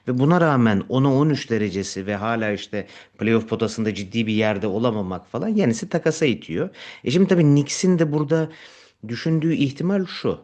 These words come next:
Takasın içeriğine geldiğimiz zaman Giannis'le Kuzma'yı alıp O G Anunoby ve Karl Anthony Towns'u verecek gözüküyor ve bunu da yapabileceği tarih,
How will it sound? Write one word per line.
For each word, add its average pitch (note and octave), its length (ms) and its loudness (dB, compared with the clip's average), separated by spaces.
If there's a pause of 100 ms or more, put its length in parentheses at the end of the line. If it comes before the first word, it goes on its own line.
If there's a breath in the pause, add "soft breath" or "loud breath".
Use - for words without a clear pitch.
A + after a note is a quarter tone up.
(460)
Takasın C3+ 600 -4
içeriğine A#2+ 440 -2
geldiğimiz A2 640 -2
zaman A#2+ 300 -6
Giannis'le D3 500 2
Kuzma'yı G2 600 -2
alıp G3 360 0 (460 loud breath)
O D#3+ 160 6
G D3 160 2
Anunoby C3+ 420 2
ve D#3+ 100 -2
Karl D3+ 240 -2
Anthony D#3+ 380 -2
Towns'u D3 420 -2
verecek G2 400 -2
gözüküyor F#2+ 400 -6
ve C3 160 -2
bunu D#3 200 0
da C#3+ 60 4
yapabileceği B2+ 560 -2
tarih, C#3+ 360 -2